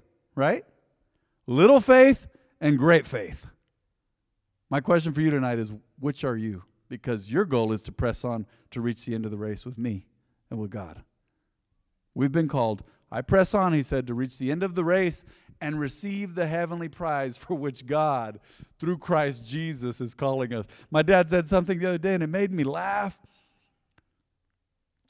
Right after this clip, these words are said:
He said, "Man, if people would just really get a revelation of they just need to get to heaven, man. Believe and get to heaven.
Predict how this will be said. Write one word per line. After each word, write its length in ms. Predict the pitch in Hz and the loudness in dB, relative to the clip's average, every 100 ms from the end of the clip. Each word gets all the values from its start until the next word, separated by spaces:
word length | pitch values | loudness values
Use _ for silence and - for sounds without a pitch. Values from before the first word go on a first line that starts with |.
| _ _ _ _ _ _ _ | _ _ _ _ _ _ _
He 140 | 135 151 | -4 -2
said, 260 | - 151 | 2 2
"Man, 340 | 135 190 214 117 | 4 4 4 0
if 160 | 113 | -6
people 260 | - 196 254 | -4 -2 -2
would 100 | 202 | -2
just 240 | 156 123 156 - _ _ _ _ _ _ _ _ - | -2 -6 -10 -20 _ _ _ _ _ _ _ _ -2
really 300 | 123 214 214 | 4 4 4
get 180 | 165 175 | 4 4
a 40 | |
revelation 680 | 156 160 143 165 220 175 135 | 6 4 4 2 2 0 -2
of 160 | 107 - _ _ _ _ _ _ _ _ _ - | -4 -10 _ _ _ _ _ _ _ _ _ -4
they 200 | 135 233 | 0 2
just 220 | 285 160 | 0 0
need 160 | 160 135 | 0 0
to 60 | |
get 260 | 113 143 - | 0 0 0
to 100 | 107 | -2
heaven, 520 | 107 160 285 220 127 | 0 2 2 2 2
man. 400 | 120 151 220 269 - _ _ _ | 2 2 2 0 -4 _ _ _
Believe 520 | 127 151 175 330 311 214 | 4 8 12 12 12 10
and 120 | 180 | 8
get 180 | 233 - | 6 6
to 100 | 190 | 6
heaven. 400 | 277 302 202 | 8 8 6